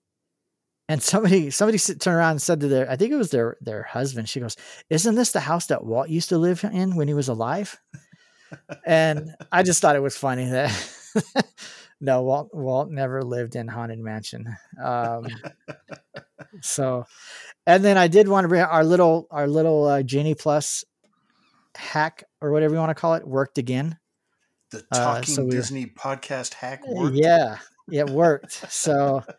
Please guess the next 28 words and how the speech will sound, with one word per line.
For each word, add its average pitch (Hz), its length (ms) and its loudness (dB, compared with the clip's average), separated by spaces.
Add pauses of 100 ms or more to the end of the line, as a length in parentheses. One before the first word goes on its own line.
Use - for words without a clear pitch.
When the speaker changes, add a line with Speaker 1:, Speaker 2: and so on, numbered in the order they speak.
(580)
Speaker 1:
uh, 135 420 -2 (180)
I, 147 120 -2
the 147 160 2
key, 208 400 4
the 156 140 4
key 208 360 2
is 185 220 6
Indiana 170 500 2
Jones. 127 580 -2 (160)
Uh, 127 380 -8 (120)
you 139 160 -6
gotta 127 260 0
get 127 240 -2
that. 117 220 -2 (440)
You 131 80 -10
gotta 127 160 -2
get 131 100 -2
it 135 40 -4
for 139 120 -10
Indiana 135 320 -4
Jones 131 240 -4
and 123 100 -6
have 123 100 -4
a 117 40 -8
breakdown. 120 440 -8 (100)
So, - 180 -4 (1200)
uh, 113 280 -6
Speaker 2:
Yep. 117 80 -16